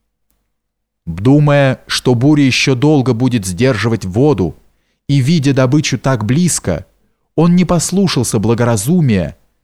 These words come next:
и с своей конницей ринулся вброд, направляясь по указанию сигнального огня,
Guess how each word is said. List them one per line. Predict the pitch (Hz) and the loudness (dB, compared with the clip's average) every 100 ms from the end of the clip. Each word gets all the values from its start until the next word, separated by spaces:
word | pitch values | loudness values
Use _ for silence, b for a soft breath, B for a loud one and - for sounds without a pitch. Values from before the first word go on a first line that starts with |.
| _ | _
и | 101 | -4
с | 113 | -4
своей | - 110 117 127 | -4 -2 0 0
конницей | 104 - 170 165 156 139 - 143 135 _ | -2 0 2 2 0 -2 0 0 0 _
ринулся | - 92 139 147 135 - 131 | -4 -2 0 0 -2 -2 -4
вброд, | 98 85 107 98 - - _ _ _ - | -2 0 0 0 -6 -20 _ _ _ -6
направляясь | 104 104 107 107 120 123 - | -4 -2 0 2 2 2 0
по | 120 | -2
указанию | 120 117 101 120 120 117 | 0 0 0 0 0 -2
сигнального | - 113 98 113 117 107 98 92 | -2 -4 -2 0 0 0 0 -2
огня, | 87 95 120 156 | -2 -2 -2 -2